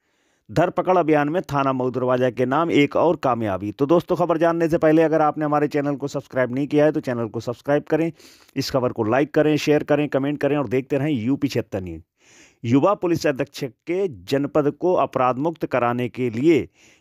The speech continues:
चलाए जा रहे धरपकड़ अभियान के तहत थाना मऊ दरवाजा ने एक और बड़ी कामयाबी हासिल कर ली है। हमारे संवाददाता फिरोज खान की जानकारी अनुसार, ट्रैक्टर में आग लगाकर चौकी इंचार्ज के साथ हाथापाई करने वाले आरोपी दबंग सपा नेता बिक्कू यादव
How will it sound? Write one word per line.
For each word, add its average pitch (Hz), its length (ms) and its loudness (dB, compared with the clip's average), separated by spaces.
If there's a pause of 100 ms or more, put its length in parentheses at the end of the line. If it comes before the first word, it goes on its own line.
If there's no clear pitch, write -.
(140)
चलाए 156 380 2
जा 156 200 2
रहे 135 240 2
धरपकड़ 151 500 -2
अभियान 131 400 -2
के 120 140 -4
तहत 131 420 0 (140)
थाना 143 320 2
मऊ 151 160 0
दरवाजा 117 540 2
ने 160 220 -2
एक 156 260 2
और 160 200 2 (100)
बड़ी 147 280 2
कामयाबी 127 560 0
हासिल 135 360 2
कर 117 160 -2
ली 95 180 -6
है। 78 140 -16 (680)
हमारे 170 260 2
संवाददाता 196 580 0
फिरोज 175 300 -2
खान 160 220 -2
की 196 140 -2
जानकारी 147 520 2
अनुसार, 165 560 0 (580)
ट्रैक्टर 160 320 -2
में 214 140 0
आग 175 280 2
लगाकर 147 420 0
चौकी 156 320 -2
इंचार्ज 143 360 0
के 151 120 -2
साथ 160 300 0
हाथापाई 143 500 0
करने 131 300 0
वाले 127 300 2
आरोपी 131 540 -2
दबंग 143 420 -2
सपा 135 320 0
नेता 120 320 0
बिक्कू 131 400 -4
यादव 117 360 2